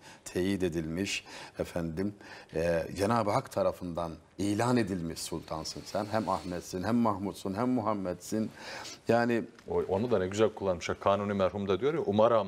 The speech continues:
Speaker 2: her bir adım başka şefaat eyleye. Ahmedu Mahmud, Ebul Kasım, Muhammed Mustafa."
Speaker 1: <laughs>
Speaker 2: O da Efendimizin her bir isminden ayrı şefaat istiyor. Bildiğiniz Kanuni Sultan Süleyman Han.
Speaker 1: Üçüncü,
Speaker 2: Hani ekranda
Speaker 1: üçüncü
Speaker 2: o
Speaker 1: Selim'de
Speaker 2: haremden Hürrem'e, Hürrem'den hareme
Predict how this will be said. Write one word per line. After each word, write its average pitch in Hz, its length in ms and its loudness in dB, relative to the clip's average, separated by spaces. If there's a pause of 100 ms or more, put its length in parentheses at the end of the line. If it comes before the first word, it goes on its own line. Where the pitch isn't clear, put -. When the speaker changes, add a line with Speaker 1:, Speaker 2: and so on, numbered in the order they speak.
(140)
Speaker 2:
her 101 220 0
bir 104 80 2
adım 92 320 2
başka 92 300 2
şefaat 110 500 2
eyleye. 90 360 2 (600)
Ahmedu 101 400 0
Mahmud, 95 480 0
Ebul 98 320 2
Kasım, 107 480 2
Muhammed 95 580 0
Mustafa." 85 600 2
Speaker 1:
<laughs> 107 140 2 (500)
Speaker 2:
O 95 100 6
da 139 80 8
Efendimizin 123 440 0
her 131 280 4
bir 131 80 -4
isminden 123 440 -2
ayrı 127 260 6
şefaat 95 460 0
istiyor. 151 220 -6
Bildiğiniz 123 420 2
Kanuni 113 380 4
Sultan 117 360 0
Süleyman 107 480 4
Han. 95 160 4 (280)
Speaker 1:
Üçüncü, 147 340 4
Speaker 2:
Hani - 60 6
ekranda 127 260 6
Speaker 1:
üçüncü 117 160 2
Speaker 2:
o 120 40 6
Speaker 1:
Selim'de 117 220 8
Speaker 2:
haremden 113 480 4
Hürrem'e, 110 380 2
Hürrem'den 110 460 2
hareme 107 400 4